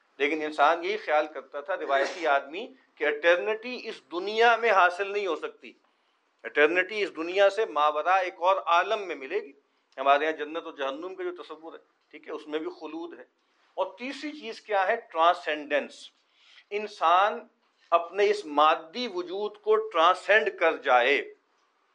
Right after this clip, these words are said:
اس کے لیے بھی ہمیشہ مذہب کو، کی طرف دیکھا گیا۔ ایک ٹرانسینڈنس تو وہ ہے جو آپ کو دنیا کے بعد جنت میں حاصل ہوگی نا، کہ انسان اپنی جبلتوں کو ٹرانسینڈ کر جائے گا، بہت سی چیزوں کو۔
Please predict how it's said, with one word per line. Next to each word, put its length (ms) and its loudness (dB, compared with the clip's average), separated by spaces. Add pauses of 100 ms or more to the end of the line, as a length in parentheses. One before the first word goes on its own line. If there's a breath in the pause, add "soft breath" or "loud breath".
(500 soft breath)
اس 180 -10
کے 160 -6
لیے 180 -6
بھی 180 -4
ہمیشہ 340 0 (140)
مذہب 540 2
کو، 240 -6
کی 160 -20
طرف 300 4
دیکھا 280 -2
گیا۔ 180 -12 (560 soft breath)
ایک 260 6
ٹرانسینڈنس 600 2
تو 80 -10
وہ 200 0
ہے 80 4
جو 180 -2
آپ 280 -2
کو 80 -6
دنیا 440 -4
کے 160 -10
بعد 280 2 (140)
جنت 360 0
میں 100 0
حاصل 280 -2
ہوگی 220 -14
نا، 80 -6 (380 soft breath)
کہ 100 -2
انسان 340 0
اپنی 220 -12
جبلتوں 580 -6
کو 120 -10
ٹرانسینڈ 500 -2
کر 160 -4
جائے 260 0
گا، 60 0
بہت 260 -4
سی 100 -20
چیزوں 320 -18
کو۔ 200 -20